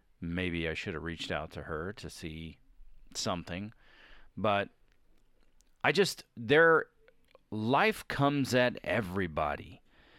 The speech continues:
And in this situation, there was just no playbook. And I don't, our family, you know, we had, we had people saying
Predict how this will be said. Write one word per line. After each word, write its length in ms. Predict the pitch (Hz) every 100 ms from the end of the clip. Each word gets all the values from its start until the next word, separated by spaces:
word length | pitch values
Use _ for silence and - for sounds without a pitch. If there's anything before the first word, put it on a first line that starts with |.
| _ _ - _ -
And 360 | 120 117 110
in 240 | - 113 107
this 180 | 139 -
situation, 960 | 160 139 127 113 120 - 110 92 87 82
there 160 | 104
was 260 | 104 107 87
just 360 | 85 110 - 104
no 240 | 101 101
playbook. 800 | - - 117 92 78 64 - - - _ _ _ _ _ 110
And 340 | 107 101 95 -
I 180 | 107 113
don't, 180 | 110 -
our 240 | 110 110
family, 720 | - 123 139 135 113 107 101 - - - - - - - - - - - - - -
you 120 | 175
know, 120 | 139
we 200 | 131 202
had, 220 | 247 160 - - - - -
we 220 | - 311
had 160 | - 277
people 300 | 233 247 175
saying 460 | - 127 107 92